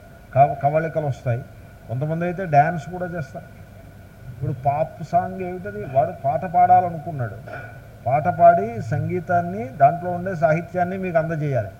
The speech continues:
దానికి మైకు సరిపడుతుంది, కానీ వాడికి మొత్తం ఒక పెద్ద డా-, డాన్స్ ఫ్లోర్ కావాలి. ఆ డాన్స్ ఫ్లోర్ మీద వాడు, he will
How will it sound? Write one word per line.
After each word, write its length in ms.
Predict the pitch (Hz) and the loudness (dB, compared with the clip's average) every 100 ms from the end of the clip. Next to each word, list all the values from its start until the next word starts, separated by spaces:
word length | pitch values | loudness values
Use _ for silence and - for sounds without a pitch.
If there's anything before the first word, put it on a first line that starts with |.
| 117 | -4
దానికి 200 | 139 147 | -2 2
మైకు 320 | 127 156 190 | 2 2 0
సరిపడుతుంది, 580 | 151 170 175 151 139 104 - - - - - | 0 0 -2 -6 -8 -10 -12 -18 -20 -14 -4
కానీ 180 | 120 185 | -2 2
వాడికి 360 | 165 160 151 | 2 2 0
మొత్తం 340 | - 139 - 190 | -2 -2 -4 -4
ఒక 300 | 175 147 123 | -2 -2 -4
పెద్ద 680 | 120 139 160 160 135 135 131 | -4 0 2 2 0 -4 -2
డా-, 520 | 139 123 120 110 113 110 107 | -4 -4 -8 -10 -14 -12 4
డాన్స్ 360 | 131 165 151 156 | 4 4 -2 -10
ఫ్లోర్ 320 | - 151 147 | -10 -8 -4
కావాలి. 300 | 131 110 - - - - - - - - | -4 -4 -6 -12 -18 -20 -20 -20 -16 -6
ఆ 20 | |
డాన్స్ 340 | 120 139 170 156 | 0 0 0 -8
ఫ్లోర్ 360 | - - 170 | -6 -6 -6
మీద 160 | 180 190 | -8 -10
వాడు, 240 | 170 156 | -8 -8
he 400 | 143 131 110 120 156 | -8 -10 -8 -6 -6
will 120 | 147 | -6